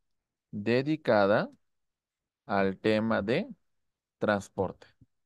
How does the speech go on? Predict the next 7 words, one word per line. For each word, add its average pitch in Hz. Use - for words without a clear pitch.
Persona 131
moral. 98
¿Vamos 123
bien? 170
Siguiente. 123
La 120
voluntad. 110